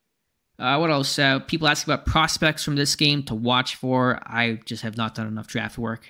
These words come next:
Dave, to really men-, edu-, how do I say this? Um,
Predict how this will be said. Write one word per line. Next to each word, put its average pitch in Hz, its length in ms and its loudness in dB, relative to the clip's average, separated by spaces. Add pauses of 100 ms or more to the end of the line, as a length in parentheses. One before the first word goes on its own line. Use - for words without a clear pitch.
Dave, 113 260 -6
to 120 100 -8
really 110 240 -6
men-, 113 200 -4 (300)
edu-, 123 1300 -4
how 120 100 -6
do 117 60 -4
I 110 40 -6
say 110 140 -8
this? 104 220 -6
Um, 110 460 -2